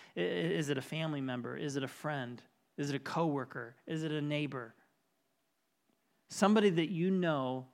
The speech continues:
that they don't really know Jesus. They don't have this peace to anchor them in their life. And then I want to encourage you that as you leave today, that you just stop out at that banner and just take one of the markers and just write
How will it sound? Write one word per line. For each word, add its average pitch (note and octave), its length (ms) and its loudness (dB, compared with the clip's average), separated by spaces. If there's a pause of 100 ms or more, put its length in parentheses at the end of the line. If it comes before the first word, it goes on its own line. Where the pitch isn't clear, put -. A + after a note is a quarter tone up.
(180)
that C3+ 260 -4
they D#3+ 240 2
don't C#3+ 540 -2 (200)
really C#3+ 380 0
know B2+ 260 -4
Jesus. A2 420 -8
They D#3 120 -4
don't E3 180 -4
have C#3 300 -8
this C3+ 180 -6 (140)
peace - 560 -8 (420)
to - 140 -12
anchor D#3 320 -4
them A#2+ 220 -4
in A#2+ 80 -12
their A#2+ 160 -10
life. A#2+ 400 -14 (2000)
And C#3+ 80 -2
then E3 80 4
I - 20 6
want F#3+ 160 4
to F3 40 2
encourage F3 440 2
you C#3 120 0
that C3+ 120 -2
as C3+ 140 -2
you C#3 100 -2
leave D3 240 -2
today, D3 320 -2
that C#3 140 -4
you C#3+ 100 -6
just C#3 220 -10
stop D#3 280 0
out D3+ 160 2
at C#3 140 -4
that C#3 220 -6
banner C3+ 420 -8 (480)
and C3 80 -6
just B2+ 160 -6
take D3+ 220 -2
one D#3+ 100 -2
of D#3+ 60 0
the D#3+ 60 -2
markers C3 640 -2 (240)
and C3 100 -4
just C#3+ 220 -4
write D3 340 0